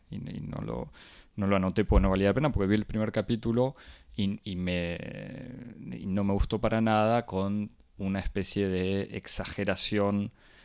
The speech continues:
en la, en el montaje y en la, en el uso de un storytelling, eh, de misterio para lo que es un documental sobre crímenes e injusticias en un pueblito de la América profunda.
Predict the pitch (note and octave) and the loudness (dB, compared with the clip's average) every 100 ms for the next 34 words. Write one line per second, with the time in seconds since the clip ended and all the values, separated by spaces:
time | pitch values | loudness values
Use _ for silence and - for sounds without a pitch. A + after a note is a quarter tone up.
0 | - _ - F#2+ F#2+ G2+ G2+ - - - | -20 _ -2 0 2 0 -2 -6 -12 -10
1 | - F#2 F#2 F#2 - F#2+ F#2+ F#2 F#2 G#2 | -6 -4 -2 -2 -2 0 2 0 0 -2
2 | G2 - G2+ F2+ F2+ F#2 F#2 F#2+ F#2+ - | -2 -4 -4 -4 -6 -4 -2 -2 -2 -8
3 | _ _ _ - - - - _ - _ | _ _ _ -20 -20 -20 -20 _ -20 _
4 | - - - - A2+ - - G#2 G#2+ A2+ | -20 -20 -20 -20 -20 -14 -2 2 2 2
5 | A#2 A#2 G#2 G2+ - G2 F#2 G2+ G2 G#2 | 0 0 4 4 4 0 0 0 2 2
6 | G#2 G#2 - - - - - - G#2 - | 0 -4 -12 -20 -20 -20 -16 -12 -10 -10
7 | - G2 G2 F#2 - A2+ G#2 G#2 A2 A#2 | -8 0 0 0 2 4 4 2 2 0
8 | - _ _ _ - G2 G2+ G2+ F#2 F#2+ | -8 _ _ _ -2 0 2 0 -2 -4
9 | - G2+ F#2+ F#2 A2 G2 F#2+ G2 G2 G2 | -4 -4 -2 -4 -4 -4 0 0 2 0
10 | - F#2 F#2 F#2+ F#2+ F#2 F#2 G2 G2 F#2+ | 0 0 0 -2 -2 -6 -4 -4 -2 -4
11 | F#2+ - F2+ - - - G2 G#2+ - F#2 | -4 -6 -8 -4 -4 -4 -4 -4 -6 -4
12 | F#2 G2 F#2 F2+ F2+ G2 F#2+ - - - | -2 0 -2 -4 -2 -2 -2 -4 -20 -20
13 | - _ - - F#2+ F#2 F#2 F2+ F#2 F#2 | -20 _ -12 -6 -6 -4 -2 0 0 0
14 | F#2+ F#2+ F#2+ F#2+ E2+ - | -2 -2 -4 -8 -10 -12